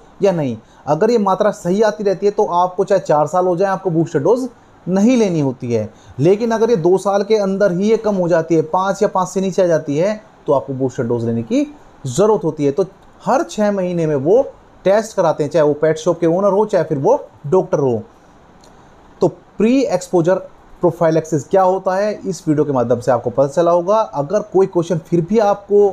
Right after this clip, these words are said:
मन में आ रहा है, कोई डाउट अभी भी है, clear नहीं हो पाया, आप message कर सकते हैं। उम्मीद है वीडियो पसंद आई होगी। Channel पर नए हैं तो channel को subscribe करना ना भूलें।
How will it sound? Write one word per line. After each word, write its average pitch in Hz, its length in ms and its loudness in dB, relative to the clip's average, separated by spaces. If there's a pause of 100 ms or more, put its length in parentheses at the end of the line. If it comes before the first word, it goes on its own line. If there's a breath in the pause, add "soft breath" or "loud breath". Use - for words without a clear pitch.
मन 143 160 -2
में 147 140 -2
आ 139 120 0
रहा 170 140 2
है, 180 80 2
कोई 160 200 0
डाउट 139 260 0
अभी 143 160 0
भी 190 140 0
है, 185 120 4
clear 156 240 -2
नहीं 143 160 0
हो 190 80 0
पाया, 190 260 0 (240)
आप 156 120 -4
message 120 280 -6
कर 117 140 -2
सकते 113 300 -8
हैं। 107 240 -6 (600 loud breath)
उम्मीद 127 220 2
है 127 60 2
वीडियो 120 180 -2
पसंद 151 300 -2
आई 170 80 4
होगी। 175 260 0
Channel 240 300 -2
पर 226 140 0
नए 165 100 -2
हैं 160 140 -4
तो 170 80 -6
channel 143 200 -2
को 139 80 -6
subscribe 127 340 -4
करना 175 340 -2
ना 131 240 -2
भूलें। 101 360 -6